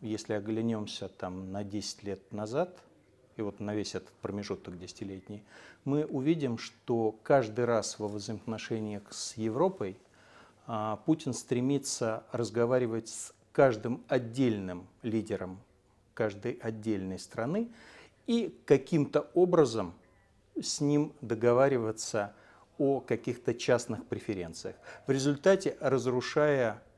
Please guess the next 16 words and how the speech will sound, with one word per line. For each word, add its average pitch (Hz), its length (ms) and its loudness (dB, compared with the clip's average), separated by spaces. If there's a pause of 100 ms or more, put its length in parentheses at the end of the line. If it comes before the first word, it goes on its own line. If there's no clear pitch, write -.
(260)
общий, 123 600 0 (260)
а, 104 420 -8 (1120)
м, 101 600 -12
фронт. 92 420 -4 (1300)
Э, 120 200 0 (180)
с - 140 -8
учетом 147 420 4
то-, 147 260 4
э, 147 220 0 (120)
той 160 160 8
зависимости, 113 920 -2 (480)
которая 113 800 0 (140)
все-таки - 440 -6
свойственна 101 800 -4 (120)
части - 380 -4
Европы 101 580 -6